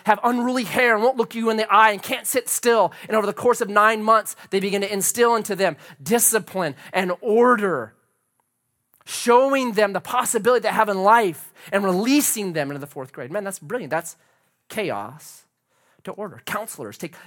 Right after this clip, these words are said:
disorganized lives and catastrophe of lives, and they help them and walk with them through that catastrophe and try to order those things into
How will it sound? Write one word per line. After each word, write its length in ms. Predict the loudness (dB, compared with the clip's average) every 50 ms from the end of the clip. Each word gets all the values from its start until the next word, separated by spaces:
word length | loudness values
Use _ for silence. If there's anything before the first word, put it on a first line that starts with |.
| -8 -4
disorganized 640 | -4 -4 -2 0 0 0 2 4 2 2 2 2
lives 580 | 0 2 4 6 6 8 8 6 4 2 0 -6
and 100 | -12 -14 -16 -20 _ _ -8
catastrophe 600 | -8 -8 -4 2 4 4 4 4 0 -2 -2 -2
of 120 | -2 -2
lives, 380 | -2 2 4 4 4 4 0 -4 -14 -6 -4
and 120 | -2 0
they 80 | 0 0
help 240 | 2 2 2 2 2
them 160 | -2 -2 -2
and 100 | -4 -2
walk 380 | 2 4 6 6 6 4 2 -2
with 180 | -2 -2 0
them 160 | -2 -2 -2
through 200 | -2 -6 -2 0
that 160 | 2 0 0 -2
catastrophe 640 | -8 -8 -2 2 2 2 2 0 -6 -10 -10 -10 -10 -14 -10 -8
and 80 | -2 0
try 100 | 0 0
to 120 | 0 -2 0
order 320 | 2 2 4 4 2 2
those 240 | 0 0 0 0 -2
things 240 | -4 -4 -6 -6 -8
into 460 | -10 -10 -10 -8 -8 -8 -8 -8